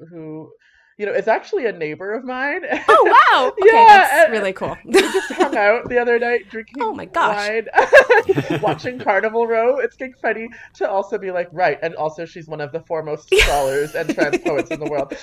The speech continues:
Speaker 1: <laughs>
Speaker 2: Also, I follow her on Twitter, and her puppy is adorable.
Speaker 1: Oh, Bravo. Bravo is
Speaker 2: <laughs>
Speaker 1: amazing. Okay, now we have to make sure Gwen listens to this.
Speaker 2: Yay.
Speaker 1: Uh, Gwen and Bravo are amazing, and both of them are geniuses.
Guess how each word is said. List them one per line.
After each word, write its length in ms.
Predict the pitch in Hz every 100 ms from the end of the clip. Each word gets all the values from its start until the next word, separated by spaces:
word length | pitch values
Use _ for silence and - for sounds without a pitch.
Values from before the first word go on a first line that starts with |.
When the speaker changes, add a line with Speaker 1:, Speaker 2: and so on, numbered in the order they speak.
| - -
Speaker 1:
<laughs> 100 | 247 - - 554 605 - _ _ _ _ - - - -
Speaker 2:
Also, 400 | 330 330 349 359
I 100 | 302
follow 360 | - 262 269 277
her 120 | 269
on 140 | 254
Twitter, 260 | - 208 208
and 160 | 214
her 100 | 208
puppy 340 | 202 202 202 185
is 100 | 185
adorable. 540 | 185 160 - 165 226 _ _ -
Speaker 1:
Oh, 560 | 240 254 262 262 254 -
Bravo. 960 | 214 214 240 262 233 226 220 214 208 190 190
Bravo 340 | 196 208 214
is 80 | 202
Speaker 2:
<laughs> 80 | 208
Speaker 1:
amazing. 800 | 202 202 208 214 208 196 190 180 -
Okay, 240 | 208 196
now 180 | 185 180
we 100 | 196
have 180 | 208 190
to 100 | 185
make 140 | 180
sure 160 | - 175
Gwen 260 | 156 156
listens 360 | 151 151 156 151
to 120 | 156
this. 200 | 127 123 - - -
Speaker 2:
Yay. 520 | 339 330 339 330 285 262
Speaker 1:
Uh, 60 | 185
Gwen 260 | 254 254
and 100 | 277
Bravo 340 | 262 254 247 247
are 140 | 240
amazing, 460 | 233 233 247 233 214
and 180 | 180 175
both 220 | 170 185
of 80 | 170
them 160 | 175
are 80 | 156
geniuses. 640 | 151 147 131 131 - -